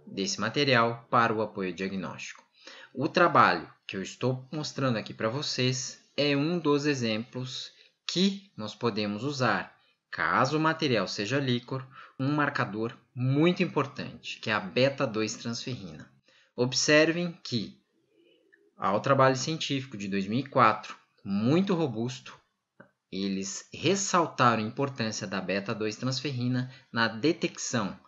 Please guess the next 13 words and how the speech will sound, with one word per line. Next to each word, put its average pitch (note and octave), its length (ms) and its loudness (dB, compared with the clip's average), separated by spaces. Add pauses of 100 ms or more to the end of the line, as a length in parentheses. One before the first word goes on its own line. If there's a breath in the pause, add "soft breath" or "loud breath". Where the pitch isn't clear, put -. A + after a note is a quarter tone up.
(240 soft breath)
da G2 320 -2 (720)
parametrização C#3+ 1160 2 (580 soft breath)
da G#2+ 160 0
presença A#2 640 0
ou D#3 80 0
não, A2 320 -2 (720)
quando B2 600 2 (260)
o E2+ 60 -6
gotejamento F#2+ 880 -4 (320 soft breath)
acontece F#2 960 -4 (160)
na F2+ 120 -18
cavidade E2+ 500 -6
nasal, G2 580 -6